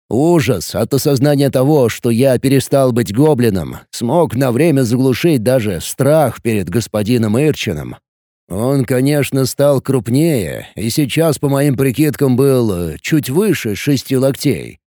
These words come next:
Но свой магический доспех он больше не снимал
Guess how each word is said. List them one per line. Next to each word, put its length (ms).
Но 320
свой 300
магический 580
доспех 480
он 180
больше 640
не 200
снимал 640